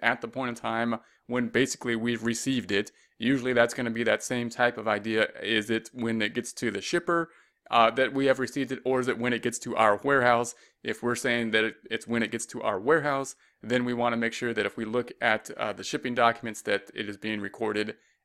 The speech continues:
at the time that it is in the warehouse, and that would mean that we would record the inventory at that time, the raw materials in this case, as well as any payable related to them.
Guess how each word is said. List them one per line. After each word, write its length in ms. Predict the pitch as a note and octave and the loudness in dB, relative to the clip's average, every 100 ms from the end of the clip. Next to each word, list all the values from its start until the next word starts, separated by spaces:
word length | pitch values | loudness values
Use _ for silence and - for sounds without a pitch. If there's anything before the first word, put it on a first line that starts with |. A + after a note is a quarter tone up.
| - | 2
at 200 | B2+ - | 2 2
the 60 | |
time 400 | A2+ A2+ G#2+ G#2 | -4 0 0 0
that 160 | G#2+ A2 | 2 4
it 120 | G#2 | 2
is 100 | G2+ | -2
in 100 | G#2+ | -6
the 60 | F#2+ | 0
warehouse, 520 | C#3 C3+ B2+ B2 A#2 | 2 4 4 2 0
and 200 | - G#2 | -8 -4
that 100 | G#2 | -2
would 100 | G#2 | -2
mean 180 | G2+ G#2 | -4 -4
that 120 | G2+ | -4
we 100 | G#2 | -4
would 80 | G2+ | -6
record 360 | F#2+ - A2 G2 | -8 -4 -2 -2
the 120 | F#2+ | -4
inventory 460 | A#2 A2 A2 A2 G2+ | -4 -6 -2 0 0
at 80 | |
that 180 | G#2 G2+ | 0 -2
time, 200 | A2 G2+ | 0 -4
the 80 | G2 | -2
raw 160 | F#2+ F#2+ | -4 -4
materials 480 | - B2+ A#2+ A#2 | -6 -4 -2 -2
in 80 | A2 | -4
this 120 | G#2+ | -6
case, 300 | - G#2 G#2+ - _ _ - | -2 -2 -2 -6 _ _ -6
as 200 | G#2+ G#2+ | -2 -2
well 280 | G#2 A2 A2 | 2 2 4
as 120 | G#2 | 0
any 200 | G2+ G2 | -2 -6
payable 640 | - C3+ C#3 A#2+ G#2+ G#2 G#2 | -6 2 4 4 4 2 -2
related 440 | G2+ G#2 A#2 F#2+ | -2 0 0 -4
to 180 | - A2 | -4 -4
them. 280 | F#2 - | -6 -10